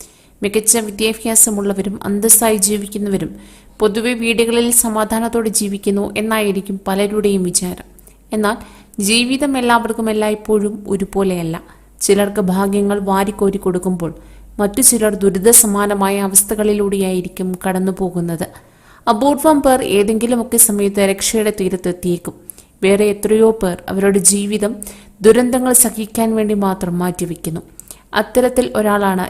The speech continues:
ഇത്തവണ ഇന്റർനെറ്റിൽ താരമായിരിക്കുന്നത്. സ്വാതി എന്നാണ് ആ യുവതിയുടെ പേര്. അവരെ കണ്ടത് വാരണാസിയിലെ തെരുവിലാണ്. സ്വാതി ഒരു സാധാരണ സ്ത്രീയല്ല. അവർക്ക് നന്നായി ഇംഗ്ലീഷ് സംസാരിക്കാൻ അറിയാം. വിദ്യാഭ്യാസം നേടി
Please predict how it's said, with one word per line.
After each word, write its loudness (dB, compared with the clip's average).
ഇത്തവണ -2
ഇന്റർനെറ്റിൽ -2
താരമായിരിക്കുന്നത്. -4
സ്വാതി 4
എന്നാണ് 2
ആ 0
യുവതിയുടെ 0
പേര്. -4
അവരെ 0
കണ്ടത് 0
വാരണാസിയിലെ 2
തെരുവിലാണ്. -4
സ്വാതി 2
ഒരു 0
സാധാരണ 2
സ്ത്രീയല്ല. 0
അവർക്ക് 0
നന്നായി 0
ഇംഗ്ലീഷ് 0
സംസാരിക്കാൻ -2
അറിയാം. -4
വിദ്യാഭ്യാസം 2
നേടി -4